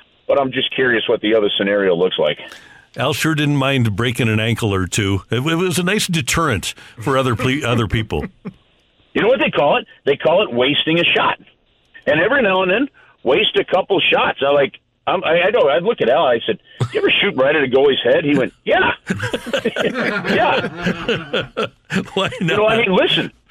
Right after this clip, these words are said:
Speaker 1: do you remember the way in that playoff series against Dallas when Colton Parayko bombed it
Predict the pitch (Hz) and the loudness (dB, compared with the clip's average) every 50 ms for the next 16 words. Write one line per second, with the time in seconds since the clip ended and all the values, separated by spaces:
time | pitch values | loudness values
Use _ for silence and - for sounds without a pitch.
0 | - - 131 143 180 214 240 262 262 247 220 214 220 220 220 214 202 214 202 185 | -16 -8 -4 0 0 2 2 2 2 2 2 2 4 4 4 4 4 4 4 4
1 | 165 156 165 175 185 175 - - - 151 147 143 151 170 185 - _ _ _ - | 4 4 4 2 0 0 -2 -2 -2 0 2 2 2 0 0 -2 _ _ _ -2
2 | - 170 175 170 165 160 147 139 156 160 165 170 165 147 135 151 151 156 156 135 | 0 2 4 4 4 2 2 0 -2 0 0 0 0 0 0 0 0 0 0 -2
3 | - 98 143 147 151 151 139 120 113 - - 117 104 101 - 135 139 156 156 151 | -2 0 0 2 2 2 2 2 0 0 -2 -4 -4 -2 0 0 0 0 0 -2
4 | - 160 160 151 143 151 151 - 156 147 127 110 - - 139 135 143 151 156 156 | -2 -2 2 2 2 2 2 2 0 0 0 -2 -4 -2 0 0 2 0 0 -2
5 | 139 147 156 | -2 -2 -4